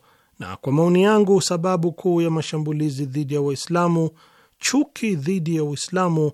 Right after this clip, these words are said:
na kuichoma moto Qur'an inatokana na kuemewa huko." Wakati huo huo, Masoud Shajara, mkuu wa kamisheni ya haki za binadamu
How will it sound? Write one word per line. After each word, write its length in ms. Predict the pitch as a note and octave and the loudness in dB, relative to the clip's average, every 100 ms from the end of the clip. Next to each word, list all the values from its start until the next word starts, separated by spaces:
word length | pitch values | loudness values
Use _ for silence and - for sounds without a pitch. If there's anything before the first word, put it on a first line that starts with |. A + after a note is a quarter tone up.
| - | -4
na 140 | F3 | -6
kuichoma 460 | E3+ E3 D#3 D#3+ D#3 | -2 -2 -2 -4 -2
moto 320 | D3+ C#3 D3+ | -2 -4 -6
Qur'an 680 | - D3 - D3+ C#3 B2+ B2 - _ - _ - | -6 -6 -2 -2 -2 -2 -6 -10 _ -20 _ -2
inatokana 1040 | F3 E3+ E3+ G3 - G#3 F#3 F3 D#3+ D3+ | 0 0 -2 -6 -2 0 2 2 0 -2
na 200 | D3 C#3+ | -2 -2
kuemewa 540 | C3+ - C3 B2 A#2 A2+ | -4 -4 -4 -4 -8 -8
huko." 480 | - - C3 A2+ A#2 _ - - - - - | -8 -6 -4 -4 -6 _ -20 -20 -20 -18 -16
Wakati 640 | - E3+ E3+ E3+ F3 E3 | -4 0 0 0 -2 -2
huo 240 | - E3+ | 0 -2
huo, 260 | D#3+ F3+ E3+ | 0 0 2
Masoud 520 | E3 - F3+ F3 D#3 | -2 -4 -2 -2 -2
Shajara, 720 | - F3 D3 D#3+ D#3+ F3 F#3+ G3+ | -4 -6 -4 -2 0 0 -2 -8
mkuu 640 | C3 A2 G#2+ - F#3 F#3 | -14 -14 -14 -6 0 2
wa 100 | F3 | 0
kamisheni 640 | - E3+ D#3+ - F3 E3 D#3+ | -2 -6 -4 -4 -4 -4 -4
ya 80 | D3+ | -4
haki 320 | F3 E3+ D#3+ | -6 -4 -4
za 160 | C#3+ | -4
binadamu 720 | C#3+ C#3+ C#3 C3+ G#3 G#3 G3 | -4 -6 -6 -2 0 2 0